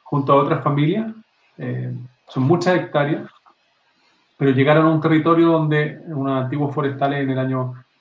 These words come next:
treinta, cuarenta habían destruido todo. Habían sacado todos los coihues milenarios, quedaban, quedan todavía muchos, y entra esta familia de colonos a cuidar los bosques y a, y a, y a vivir ahí. Ahora,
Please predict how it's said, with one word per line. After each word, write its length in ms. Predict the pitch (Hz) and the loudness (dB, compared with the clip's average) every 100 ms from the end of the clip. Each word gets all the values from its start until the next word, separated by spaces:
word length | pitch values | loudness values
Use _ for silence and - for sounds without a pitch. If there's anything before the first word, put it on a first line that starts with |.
| _ | _
treinta, 400 | 131 143 139 131 | -2 -2 0 0
cuarenta 640 | 131 135 131 143 139 143 _ _ _ | 0 0 -2 -2 -2 -4 _ _ _
habían 280 | - 127 127 | -2 0 2
destruido 460 | 127 123 135 127 123 | 0 0 2 2 4
todo. 440 | 135 110 107 - _ _ _ _ _ _ | 2 0 -4 -10 _ _ _ _ _ _
Habían 220 | 127 123 120 | -4 -2 -2
sacado 340 | 123 127 123 | -2 0 2
todos 200 | 135 143 | 2 0
los 160 | 135 - | -2 -2
coihues 340 | 143 139 135 | 0 0 0
milenarios, 640 | 127 131 143 156 160 160 - - | 0 0 0 0 0 -2 -8 -8
quedaban, 680 | 120 117 117 113 113 - | -2 0 0 -2 -6 -8
quedan 320 | - 139 117 113 | -2 2 2 2
todavía 380 | 120 120 127 | 2 2 4
muchos, 440 | 127 139 - 175 - _ _ _ | 2 0 -4 -10 -12 _ _ _
y 60 | 143 | -4
entra 180 | 135 143 | -4 -4
esta 180 | 139 123 | -4 -2
familia 380 | 139 139 139 | 0 0 0
de 120 | 139 127 | 0 -2
colonos 560 | 131 135 143 147 - - | -2 -2 -2 -2 -6 -10
a 80 | 135 | -4
cuidar 300 | 123 131 135 | 0 2 2
los 200 | 139 123 | 2 2
bosques 400 | 139 131 - 127 | 0 -2 -2 0
y 100 | 127 | 2
a, 440 | 123 123 117 120 - _ - | 2 2 0 -6 -14 _ -14
y 160 | 127 120 | -6 -4
a, 360 | 113 113 113 - | -4 -6 -8 -6
y 60 | 127 | 2
a 20 | |
vivir 300 | 123 123 127 | 6 6 6
ahí. 260 | 123 113 113 - _ _ _ _ _ - | 4 2 -2 -12 _ _ _ _ _ 0
Ahora, 480 | 135 151 151 147 | 2 4 4 2